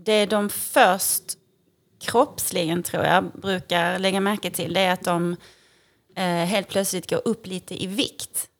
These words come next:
Och gärna, eh, runt magen, att de får liksom en liten bulle på magen som de inte blir, eh,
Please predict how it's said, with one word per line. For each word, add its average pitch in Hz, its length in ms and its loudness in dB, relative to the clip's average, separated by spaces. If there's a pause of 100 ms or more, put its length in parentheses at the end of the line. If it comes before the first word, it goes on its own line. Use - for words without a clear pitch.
(160)
Och 208 120 -2
gärna, 196 680 6
eh, 170 300 0
runt 180 280 -2
magen, 190 640 2
att 165 120 -2
de 175 120 -4
får 170 260 0
liksom 170 380 -2
en 170 60 0
liten 170 440 -2
bulle 196 640 0
på 175 80 -6
magen 190 640 4
som 180 180 0
de 175 160 2
inte 185 200 0
blir, 160 420 -2
eh, - 420 4